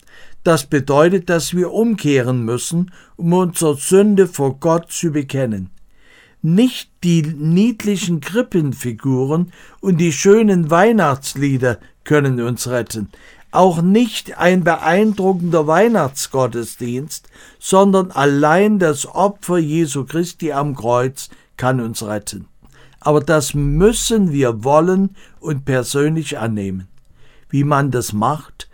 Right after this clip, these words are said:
Indem wir einfach im Gebet mit dem Herrn Jesus sprechen, so wie mit einem vertrauten Freund.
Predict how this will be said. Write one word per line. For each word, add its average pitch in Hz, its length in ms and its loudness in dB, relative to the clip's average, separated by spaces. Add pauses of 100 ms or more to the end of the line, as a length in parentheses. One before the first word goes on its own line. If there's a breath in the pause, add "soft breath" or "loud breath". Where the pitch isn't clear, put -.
(300 soft breath)
Indem 156 480 2
wir 135 220 -2
einfach 208 540 0
im 185 160 0
Gebet 151 640 0 (360 soft breath)
mit 151 240 0
dem 156 180 2
Herrn 120 220 -2
Jesus 117 380 -6
sprechen, 165 760 -6 (360 loud breath)
so 170 280 4
wie 160 440 -2
mit 156 240 -2
einem 147 340 -2
vertrauten 160 840 0
Freund. 107 560 -6